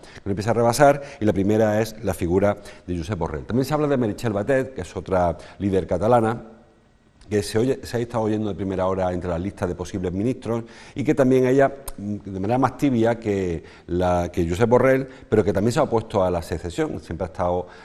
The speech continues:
eh, en la postura de defender la Constitución por encima de los intereses secesionistas, y parece que Meritxell Batet puede ser,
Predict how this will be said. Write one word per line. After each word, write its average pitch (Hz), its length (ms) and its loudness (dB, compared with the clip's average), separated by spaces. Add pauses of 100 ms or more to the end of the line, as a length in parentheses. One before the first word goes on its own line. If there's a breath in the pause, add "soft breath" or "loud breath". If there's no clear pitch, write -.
eh, 87 340 -6
en 101 80 -4
la 95 120 -2
postura 110 320 0
de 107 80 2
defender 101 260 -2
la 107 80 2
Constitución 104 560 -4
por 113 120 0
encima 101 440 -2 (300 loud breath)
de 98 100 0
los 98 160 2
intereses 92 460 -2
secesionistas, 95 680 -6
y 82 40 -4
parece 85 320 -6
que 95 80 -6
Meritxell 90 380 -6
Batet 90 280 -6
puede 95 200 -2
ser, 101 220 -6